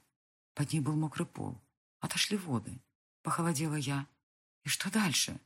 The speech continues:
Рядом застыли два полностью потерявшие ощущение реальности стражника. Парни молодые,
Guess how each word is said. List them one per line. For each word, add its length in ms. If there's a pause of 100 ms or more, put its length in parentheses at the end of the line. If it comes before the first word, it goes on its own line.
(800)
Рядом 300
застыли 460
два 220
полностью 520
потерявшие 540
ощущение 560
реальности 580
стражника. 760 (840)
Парни 260
молодые, 560